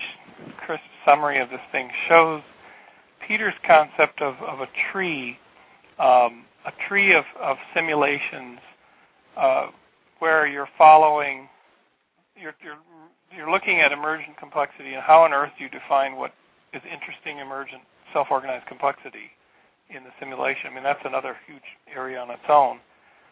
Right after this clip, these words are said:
Um, and then you're deciding to start more simulation nodes and, and variants. Vary the, you could vary the physics slightly. Now, here's, here's the other, the, the other chart that was sent in the document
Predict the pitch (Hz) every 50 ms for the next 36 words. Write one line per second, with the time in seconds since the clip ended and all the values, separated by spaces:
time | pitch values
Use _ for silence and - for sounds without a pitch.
0 | _ _ _ _ _ _ _ 160 156 147 139 139 139 139 _ _ _ _ _ -
1 | 147 156 151 151 151 147 - 147 - - 170 156 156 156 151 147 - - - 147
2 | 139 139 139 143 - - - - - - 165 156 147 - - - 147 147 147 147
3 | 147 143 143 139 131 - - _ _ - - - 165 151 147 139 139 135 135 135
4 | - - - 151 139 135 135 135 131 127 120 113 113 120 _ _ _ _ _ _
5 | _ _ _ _ _ _ _ _ _ _ _ - 131 - - - - 131 127 127
6 | 123 - - 151 151 151 147 135 127 - - - - - 151 147 147 151 147 143
7 | - 139 - - - 165 147 - - 147 - 156 151 151 143 139 - - 196 190
8 | 190 170 - - - - - 131 123 120 117 117 117 113 113 _ _ _ _ _
9 | _ _ _ _ _ _ _ _ _ _ - 151 147 - 220 240 285 277 214 -
10 | _ _ _ _ - - - 214 233 254 220 - 175 151 147 151 165 208 220 175
11 | 139 135 139 139 - - 151 165 196 - 254 208 - - - - 165 147 147 -
12 | - 151 147 160 147 - - - 165 156 156 160 147 143 139 139 139 143 151 156
13 | - - 160 151 139 127